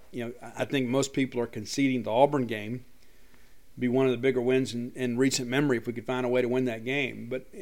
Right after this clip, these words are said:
I, there's not a lot on here that really inspires a lot of confidence.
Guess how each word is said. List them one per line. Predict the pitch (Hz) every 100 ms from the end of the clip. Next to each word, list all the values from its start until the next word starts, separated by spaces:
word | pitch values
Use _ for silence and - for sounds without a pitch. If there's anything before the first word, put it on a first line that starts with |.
| -
I, | 110 - -
there's | 139 147
not | 151 147 165
a | 160
lot | 143 147
on | 160
here | 135 135
that | 131
really | 117 127 127 120 - - - -
inspires | 135 123 127 123 135 120
a |
lot | 120 123
of |
confidence. | 123 139 165 143 - -